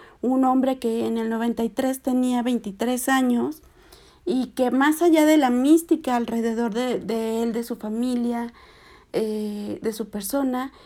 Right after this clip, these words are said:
pues era de él como cantante. Yo siem-, en esos momentos lo percibí muy entregado a su público, un hombre al que yo admiraba en ese momento porque nunca hablaba mal de nadie.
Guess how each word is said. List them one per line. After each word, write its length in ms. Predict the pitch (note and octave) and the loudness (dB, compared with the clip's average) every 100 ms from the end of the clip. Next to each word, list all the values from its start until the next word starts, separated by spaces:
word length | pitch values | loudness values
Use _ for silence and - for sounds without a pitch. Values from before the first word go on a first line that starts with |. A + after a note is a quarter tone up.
| - _ | -20 _
pues 300 | A#3+ A3+ - | -6 -4 -2
era 480 | B3 B3 B3+ C#4+ E4 - | 0 2 2 0 -4 -12
de 380 | - A3 A#3+ A#3+ | -4 0 0 0
él 100 | B3+ | -2
como 260 | C4 D4 C4 | 2 2 0
cantante. 640 | A3 G#3 B3 A#3+ A#3 - - _ - - _ _ _ _ _ - | -4 -4 -2 -2 -4 -10 -14 _ -20 -20 _ _ _ _ _ 0
Yo 140 | C#4 C#4+ E4 | 4 4 2
siem-, 400 | D#4+ C#4 C4+ - _ | 0 -2 -2 -4 _
en 180 | B3+ B3+ | -2 -2
esos 240 | C4+ D#4 | 0 4
momentos 420 | D4 B3 B3+ C4+ | 4 4 -2 -2
lo 100 | B3 | -2
percibí 540 | A#3+ A3 A3+ B3+ C4+ - _ | -4 -6 -4 -2 -2 -6 _
muy 280 | - C#4 D4+ | 2 4 6
entregado 400 | D4 C#4 A3+ A#3 | 4 0 -4 -4
a 60 | A3+ | -6
su 100 | - | -12
público, 640 | - A#3 A3+ A3+ - A3 A3+ - - - - - | -6 -4 -2 -6 -6 -8 -8 -18 -20 -20 -20 -4
un 640 | - C4+ C#4+ C#4+ D4 D4 | 0 2 2 4 4 4
hombre 280 | C#4+ C#4 C#4 | 4 2 2
al 240 | C4+ A#3 | 0 -2
que 100 | - | -4
yo 140 | A3+ C4 | -2 2
admiraba 560 | C#4 C#4 C4 B3+ B3+ | 2 2 2 2 2
en 120 | C4 B3 | 0 -2
ese 160 | A#3 | -2
momento 560 | B3 A3+ A#3+ A#3+ B3 B3+ | -2 0 0 0 -2 -6
porque 340 | A3+ - G#3+ - - _ - | -8 -10 -12 -12 -20 _ 2
nunca 400 | C4+ D#4 D#4 C#4+ | 6 8 6 2
hablaba 320 | C#4 B3+ C4 | 2 0 0
mal 320 | C4 B3 A#3+ | 0 -2 -2
de 100 | A#3 | -4
nadie. 400 | A#3 A3+ G3+ | -4 -4 -8